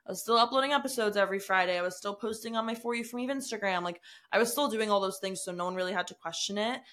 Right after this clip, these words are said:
But it got to a very low point where I was like, "My, like, God is gonna heal me. God is the only thing that's gonna heal me. I can go to therapy, I can journal, I can do my affirmations, but my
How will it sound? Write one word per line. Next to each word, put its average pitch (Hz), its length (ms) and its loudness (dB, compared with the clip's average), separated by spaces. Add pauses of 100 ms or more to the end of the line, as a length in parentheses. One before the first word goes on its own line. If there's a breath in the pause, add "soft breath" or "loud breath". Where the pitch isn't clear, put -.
(300 soft breath)
But 202 100 4
it 196 80 0
got 185 180 2
to 220 140 0
a 208 60 2
very 185 320 4
low 180 220 4
point 175 380 -6
where 190 100 2
I 180 140 4
was 175 180 -4
like, 165 340 0 (340)
"My, 185 280 2 (140)
like, 185 220 -2
God 180 260 8
is 180 120 -2
gonna 165 180 -6
heal 170 240 -12
me. - 320 -16
God 180 200 4
is 180 80 -4
the 185 100 0
only 185 200 -4
thing 180 160 -12
that's 175 160 -12
gonna 175 160 -10
heal 170 200 -8
me. 180 140 -4
I 196 100 6
can 214 200 -4
go 233 100 4
to 262 80 4
therapy, 240 420 2
I 185 80 4
can 208 180 -6
journal, 226 280 2
I 196 80 4
can 190 120 -14
do 196 80 -4
my 196 120 0
affirmations, 196 760 0
but 170 140 -4
my 170 180 -2